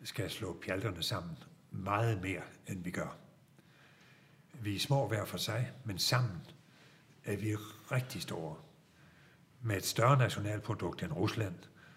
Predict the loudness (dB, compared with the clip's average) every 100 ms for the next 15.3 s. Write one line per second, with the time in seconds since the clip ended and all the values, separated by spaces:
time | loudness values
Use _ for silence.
0 | -20 -4 -2 2 6 6 4 2 0 0
1 | -2 -4 2 2 2 -2 -2 0 -2 -6
2 | -14 -20 -20 -12 -2 0 0 2 4 4
3 | 2 -4 -2 6 8 8 4 0 0 -2
4 | -2 -14 -20 -20 -14 -2 2 2 2 -2
5 | -2 4 4 4 0 2 4 4 2 -2
6 | -4 -8 0 2 4 6 6 4 2 2
7 | 0 0 -2 0 0 0 -2 0 0 0
8 | -4 -12 -18 -18 -10 0 0 2 4 4
9 | 4 -2 0 -2 0 2 2 0 -4 0
10 | 2 4 4 4 0 0 -6 -10 -18 -16
11 | -14 0 2 4 4 4 4 2 -2 4
12 | 6 6 4 -4 -12 -18 -20 -16 -2 0
13 | 2 4 6 6 6 2 -2 -2 0 -2
14 | 2 6 6 6 2 -2 -4 2 4 6
15 | 4 2